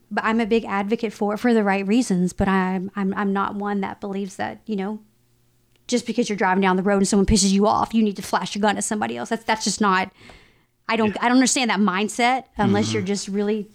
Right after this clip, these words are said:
Speaker 1: a jacked up person. But, but yeah,
Speaker 2: Mm-hmm.
Speaker 1: I'm a really big advocate, big, big, big advocate because I was raised the right way.
Speaker 2: Yeah.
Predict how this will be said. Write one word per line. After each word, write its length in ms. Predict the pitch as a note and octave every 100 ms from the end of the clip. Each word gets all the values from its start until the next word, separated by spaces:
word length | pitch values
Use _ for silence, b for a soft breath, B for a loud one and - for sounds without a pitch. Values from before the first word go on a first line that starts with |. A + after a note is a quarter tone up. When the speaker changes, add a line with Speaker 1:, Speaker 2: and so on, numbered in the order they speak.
| _
Speaker 1:
a 80 | G#3+
jacked 400 | F#3+ F#3+ G#3 G#3
up 80 | G3
person. 400 | - A#3+ - G3
But, 280 | G#3 A3+ G#3
but 840 | A#3 A3+ _ - - - - B2 A2+
yeah, 180 | A#3+ E4
Speaker 2:
Mm-hmm. 100 | D#3+
Speaker 1:
I'm 160 | A#3 B3+
a 60 | A#3
really 300 | G#3+ B3+ A#3
big 160 | A3+
advocate, 680 | G#3+ F#3 G3+ F#3+ G3 F3+ -
big, 220 | C#4 A#3+
big, 180 | A3 A#3+
big 160 | A3 B3
advocate 500 | G#3+ G#3 G3 A3+ A#3 G#3
because 180 | A3 A3+
I 120 | G3
was 220 | G#3 F#3
raised 440 | G3+ G3+ G3+ G3+ -
the 80 |
right 300 | G3 F#3+ G3+
way. 380 | F#3+ G3+ G3+ A3+
Speaker 2:
Yeah. 340 | F3+ A2 F#3+